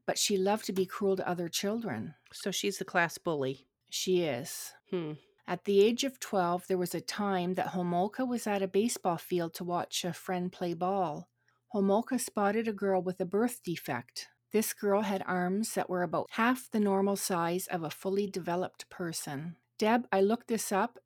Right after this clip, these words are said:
Speaker 1: and it's a condition called phocomelia, which is a rare birth defect that shortens bones or prevents a fetus fully from developing limbs.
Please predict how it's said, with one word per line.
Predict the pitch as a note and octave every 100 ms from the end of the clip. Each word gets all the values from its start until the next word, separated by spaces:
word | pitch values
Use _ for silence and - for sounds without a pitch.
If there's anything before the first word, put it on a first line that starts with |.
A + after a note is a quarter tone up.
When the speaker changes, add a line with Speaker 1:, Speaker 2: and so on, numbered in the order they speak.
| -
Speaker 1:
and | F#3
it's | F#3 -
a | F#3
condition | F#3+ F#3+ G#3 A#3 G#3+
called | - G3+ F#3+ F#3+ - _ _
phocomelia, | - G#3+ G#3 G#3+ G#3 A#3 A#3 F3+ B2+ - - _
which | G3 -
is | F#3+
a | F#3+
rare | F3 G3 A3 A#3+ C#4 C4+ _
birth | G3+ G3 -
defect | F#3 D#3+ E3+ E3 - -
that | - -
shortens | - G3+ - G#3 -
bones | F#3+ F3+ F3 F#3
or | F3
prevents | - F3+ F3 - G3 - -
a | E3+
fetus | - G#3 G#3+ G#3+ -
fully | - G#3 A3+
from | A#3 G#3 G3+
developing | F#3+ F3+ F#3+ A3+ - F#3+ F#3+
limbs. | G3+ G#3+ C#3 A#2 - - -